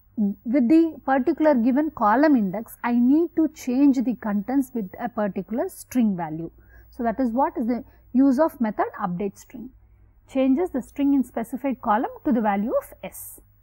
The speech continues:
Next is public void update row. So this updates the current row by updating the corresponding row in the database. So whenever I am in a particular row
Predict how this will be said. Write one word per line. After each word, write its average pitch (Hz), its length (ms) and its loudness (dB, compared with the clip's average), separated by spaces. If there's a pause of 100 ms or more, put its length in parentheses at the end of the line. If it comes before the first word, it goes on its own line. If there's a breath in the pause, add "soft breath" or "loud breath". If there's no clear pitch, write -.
(580)
Next 247 320 -8
is 403 100 -6 (260)
public 247 440 2
void 240 260 -2 (140)
update 208 440 0
row. 185 280 -4 (640)
So 262 100 -2
this 262 220 2
updates 262 420 2
the 277 80 0
current 262 500 0
row 220 300 -4
by 294 180 -4
updating 262 460 2
the 277 80 2
corresponding 233 680 0
row 220 240 0
in 214 120 0
the 339 120 2 (220)
database. 180 640 -2 (840)
So 339 440 0
whenever 311 520 4 (140)
I 262 80 4
am 294 180 4
in 269 80 4
a 240 60 0
particular 254 540 0
row 220 260 2